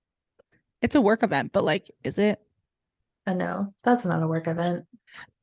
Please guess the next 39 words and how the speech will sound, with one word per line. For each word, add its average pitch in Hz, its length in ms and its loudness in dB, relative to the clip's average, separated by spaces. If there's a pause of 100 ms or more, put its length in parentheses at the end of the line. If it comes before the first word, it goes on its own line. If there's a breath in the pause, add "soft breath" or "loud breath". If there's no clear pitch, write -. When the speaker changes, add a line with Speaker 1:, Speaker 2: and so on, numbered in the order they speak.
(220)
Speaker 1:
It 233 160 4
technically 302 420 6
Speaker 2:
I - 20 8
mean, 277 100 10
you 277 220 10
get 247 120 10
to 240 80 8
Speaker 1:
is. 214 120 4
Speaker 2:
write 190 260 6
it 180 120 2
off, 175 340 2
so 175 200 0
that's, 175 320 -2
like, 175 240 -2
great 170 320 -4
for 180 100 -6
you, 170 380 0
Speaker 1:
I 240 100 4
mean, 240 200 2
Speaker 2:
but - 100 -6
Speaker 1:
it's 240 220 -2
definitely 403 680 0
a 359 80 2
work 254 240 2
event. 233 260 2
It's 214 120 -2
a 262 40 0
Beauty 220 220 -2
Counter 339 260 0
conference, 202 680 -4
but, 190 140 -8
like, 190 180 -10
yeah, 131 120 -2
no, 127 160 -2
it's - 140 -8
not. 123 180 -2
I'm 196 240 0
so - 260 -6
excited. - 540 -6